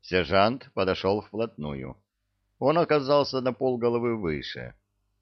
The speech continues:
Изо рта размордевшего юноши пахнуло мятой. «Рюкзак сюда!»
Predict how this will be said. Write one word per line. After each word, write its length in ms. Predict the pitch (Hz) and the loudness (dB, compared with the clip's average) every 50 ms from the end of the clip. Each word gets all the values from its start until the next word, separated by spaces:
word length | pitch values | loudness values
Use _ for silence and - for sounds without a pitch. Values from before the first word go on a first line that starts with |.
| _ _ _ _ - | _ _ _ _ -8
Изо 320 | 82 87 - - 98 98 | -6 -4 0 4 4 4
рта 400 | 92 - - 98 95 95 95 - - | 4 4 4 6 8 8 8 6 4
размордевшего 1120 | - 90 92 92 78 78 85 90 85 85 78 71 67 85 90 82 - - - - 85 80 | 0 0 0 0 -2 -2 -2 0 0 -2 -2 -4 0 0 0 0 0 -6 -6 -4 -2 -2
юноши 680 | 78 76 78 92 104 117 120 123 123 120 - - 117 110 | -2 -2 -2 -2 -2 -2 -2 -4 -4 -6 -6 -8 -10 -6
пахнуло 560 | - 90 85 - - 73 73 76 80 87 95 | -4 -4 -4 -4 -6 -10 -8 -6 -6 -4 -4
мятой. 560 | 92 76 69 62 62 - 64 60 58 58 - _ _ _ _ _ _ _ _ _ _ _ _ _ _ - | -4 -4 -4 -6 -6 -8 -10 -12 -12 -12 -16 _ _ _ _ _ _ _ _ _ _ _ _ _ _ -4
«Рюкзак 840 | - 92 95 107 110 113 101 110 117 107 110 117 127 120 95 - - | 0 2 4 4 4 4 2 0 -2 -2 2 4 6 6 6 4 0
сюда!» 640 | - - 82 78 73 78 71 73 71 71 73 - | -8 -6 -6 -4 -2 0 0 0 0 -2 -4 -8